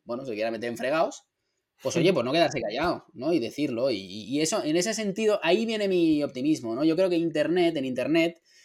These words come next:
Speaker 1: no es tan fácil controlar el mensaje, aunque lo van a intentar, y aunque lo están con-, intentando, ¿no? Eh, con leyes que están aprobando en Francia sobre los influencers y tal, ¿no? Claro que lo van a intentar. Pero es que no, no es tan fácil. No es tan fácil controlar el mensaje. Y eso
Speaker 2: Claro.
Speaker 1: es el, ese es el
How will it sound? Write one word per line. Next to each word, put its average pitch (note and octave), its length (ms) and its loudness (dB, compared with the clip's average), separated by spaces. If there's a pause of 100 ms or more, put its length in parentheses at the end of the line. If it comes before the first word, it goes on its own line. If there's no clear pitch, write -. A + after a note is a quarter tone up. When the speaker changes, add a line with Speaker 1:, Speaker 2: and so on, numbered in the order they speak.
(200)
Speaker 1:
no E3+ 120 6
es E3+ 60 6
tan D#3+ 160 0
fácil E3 300 -2
controlar E3+ 320 4
el D#3 40 2
mensaje, C3 500 -4
aunque A2 200 -6
lo G#2+ 80 -2
van C#3 80 0
a D3+ 40 2
intentar, A2+ 520 -4
y G#2 40 -10
aunque G#2 220 -8 (140)
lo A2 80 -14
están A2 180 -12
con-, A#2 220 -10
intentando, A2 600 -12
¿no? G3 120 -18 (260)
Eh, G#2 180 -8
con G2+ 120 -8
leyes G#2 240 -6
que - 40 -18
están G#2+ 160 -8
aprobando G#2+ 260 -6
en G2+ 80 -14
Francia A#2+ 460 -4
sobre G#2+ 160 -6
los G2 80 -10
influencers A2 720 -8
y - 60 -14
tal, G#2+ 260 -10
¿no? E3+ 100 -12 (200)
Claro E3 180 2
que D3 40 0
lo C#3 60 -2
van B2 80 -4
a A#2 40 -4
intentar. G2 360 -10 (240)
Pero D#3+ 80 2
es - 40 -2
que G3+ 80 0
no, B3+ 340 0
no F#3+ 120 -4
es F#3+ 80 -4
tan C3+ 160 -4
fácil. C#3 320 -8 (580)
No - 80 -8
es C3 60 -6
tan D3 80 -2
fácil B2+ 200 -2
controlar G#2 240 -6
el F#2 60 -12
mensaje. - 460 -16 (480)
Y D3 80 4
eso D#3+ 160 4
Speaker 2:
Claro. F#3+ 80 8
Speaker 1:
es - 160 -2
el, B2 180 2
ese B2 200 -4
es B2 80 -6
el G#2 80 -10